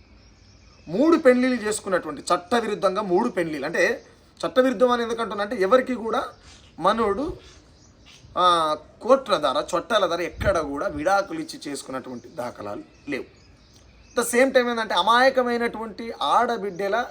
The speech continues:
జీవితాలతోని ఆటలాడుతున్నటువంటి అఘోరిగాడు, ఆ అఘోరిగానికి సపోర్ట్ చేసినటువంటి కొన్ని YouTube ఛానళ్ళు, ఆ అఘోరిగాన్ని హైఫై చేసి,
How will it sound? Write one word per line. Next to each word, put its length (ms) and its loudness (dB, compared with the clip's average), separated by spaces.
జీవితాలతోని 840 2
ఆటలాడుతున్నటువంటి 1040 -2
అఘోరిగాడు, 680 0
ఆ 200 8
అఘోరిగానికి 680 2
సపోర్ట్ 540 0
చేసినటువంటి 540 -6
కొన్ని 320 -6
YouTube 400 -6
ఛానళ్ళు, 380 -4
ఆ 100 8
అఘోరిగాన్ని 720 4
హైఫై 400 4
చేసి, 520 -4